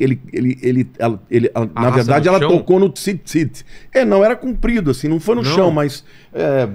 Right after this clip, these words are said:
Speaker 2: É o quê? É um tipo do
Speaker 1: é
Speaker 2: é
Speaker 1: uma,
Speaker 2: a
Speaker 1: é uma, é um tipo um chale de oração.
Speaker 2: Que nem os padres colocam, aquele
Speaker 1: Os rabinos.
Speaker 2: Os rabinos também.
Speaker 1: É, que fica azul e branco, com umas listas,
Speaker 2: Tá,
Speaker 1: assim.
Speaker 2: tá, tá.
Speaker 1: Entendeu? Na ponta desse talit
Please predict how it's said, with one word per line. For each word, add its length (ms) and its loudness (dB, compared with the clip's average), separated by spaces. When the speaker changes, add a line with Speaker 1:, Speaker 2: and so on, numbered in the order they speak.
Speaker 2:
É 80 -6
o 60 -2
quê? 180 -2
É 40 0
um 120 -4
tipo 280 -10
do 200 -8
Speaker 1:
é 60 6
Speaker 2:
é 20 4
Speaker 1:
uma, 260 2
Speaker 2:
a 80 -8
Speaker 1:
é 60 2
uma, 300 2
é 120 2
um 260 4
tipo 360 -6
um 440 2
chale 560 0
de 140 -2
oração. 480 -2
Speaker 2:
Que 100 -2
nem 100 -2
os 120 -8
padres 380 -4
colocam, 480 -6
aquele 260 -14
Speaker 1:
Os 200 4
rabinos. 500 2
Speaker 2:
Os 60 -4
rabinos 400 -6
também. 220 -2
Speaker 1:
É, 40 2
que 160 -14
fica 260 -4
azul 260 -2
e 60 0
branco, 400 -4
com 140 -10
umas 220 -4
listas, 520 -4
Speaker 2:
Tá, 220 -2
Speaker 1:
assim. 100 -4
Speaker 2:
tá, 220 -4
tá. 260 -12
Speaker 1:
Entendeu? 440 2
Na 200 0
ponta 540 0
desse 380 -2
talit 500 0